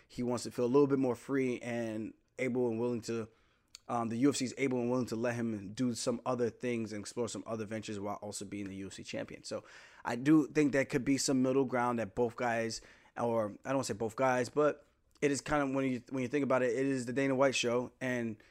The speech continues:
you got the Ngannou show. So it is, both guys have to come to an agreement, and whoever is representing Ngannou, I think, is Markel Martin. Um, hopefully these guys can settle something and allow us to continue to see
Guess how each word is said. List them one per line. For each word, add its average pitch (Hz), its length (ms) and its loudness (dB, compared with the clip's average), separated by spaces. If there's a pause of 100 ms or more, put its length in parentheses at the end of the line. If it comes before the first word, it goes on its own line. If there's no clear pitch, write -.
(140)
you 120 80 -4
got 117 220 2
the 123 60 -2
Ngannou 127 400 4
show. 104 200 -2
So 123 300 2
it 123 260 0
is, 139 260 4
both 127 300 0
guys 123 400 2
have 117 200 0
to 113 60 -10
come 117 200 -6
to 117 160 -2
an 113 40 -4
agreement, 120 560 -2
and 113 160 -6
whoever 123 300 2
is 110 80 -2
representing 113 560 -4
Ngannou, 131 300 4
I 110 80 -2
think, 110 160 -4
is 104 80 -6
Markel 110 360 -4
Martin. 139 380 2 (540)
Um, 101 500 -6 (300)
hopefully 135 360 2
these 117 200 0
guys 123 320 2
can 147 280 0
settle 135 340 4
something 123 500 -2
and 123 240 -4
allow 135 400 6
us 143 140 2
to 127 40 -6
continue 139 460 2
to 120 120 -4
see 131 460 0